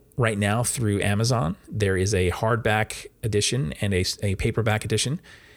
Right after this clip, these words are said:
And, um, just simply go to Amazon and you can type in Daily Creative Habit, Creative Journal, or more yet,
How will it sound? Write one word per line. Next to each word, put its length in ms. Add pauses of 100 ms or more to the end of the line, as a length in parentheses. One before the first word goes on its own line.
(220)
And, 440
um, 600 (1300)
just 380
simply 280
go 240
to 140
Amazon 480
and 80
you 80
can 140
type 260
in 320
Daily 220
Creative 260
Habit, 500 (200)
Creative 320
Journal, 420
or 400 (220)
more 260
yet, 320